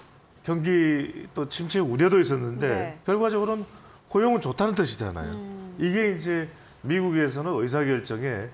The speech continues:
Speaker 1: 연준도 그렇고 미국이 재정적으로 정책적으로도 중요한 기준이 되고 있다. 그러니까 물론 이제 뉴욕 증시는 지금 대체적인 분석은 소강 흐름이에요. 소강 상태다. 뭐 상승장의 피로감이 있다 하지만 그렇다고 해서 꺾였느냐 하면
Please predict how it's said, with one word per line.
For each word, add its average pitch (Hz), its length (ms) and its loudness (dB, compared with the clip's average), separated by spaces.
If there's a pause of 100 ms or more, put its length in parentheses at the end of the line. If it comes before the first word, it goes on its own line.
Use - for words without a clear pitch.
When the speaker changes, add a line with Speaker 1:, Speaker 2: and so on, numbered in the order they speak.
(340)
Speaker 1:
연준도 143 480 2
그렇고 117 580 -2 (320)
미국이 143 320 2
재정적으로 135 560 0
정책적으로도 135 880 -2 (280)
중요한 139 320 -2
기준이 151 320 -2
되고 117 220 0
있다. 95 500 -4 (280)
그러니까 139 220 -6
물론 165 140 -4
이제 139 200 -6 (320)
뉴욕 170 260 0
증시는 160 460 -2
지금 151 240 -4
대체적인 143 420 -4
분석은 135 420 -4 (380)
소강 196 480 -2
흐름이에요. 135 640 -2 (400)
소강 151 300 0
상태다. 127 640 -4 (340)
뭐 110 100 -8
상승장의 156 560 -2
피로감이 160 420 -2
있다 120 160 -4
하지만 123 300 -4 (320)
그렇다고 220 320 2
해서 190 140 -2 (300)
꺾였느냐 226 640 2
하면 196 320 0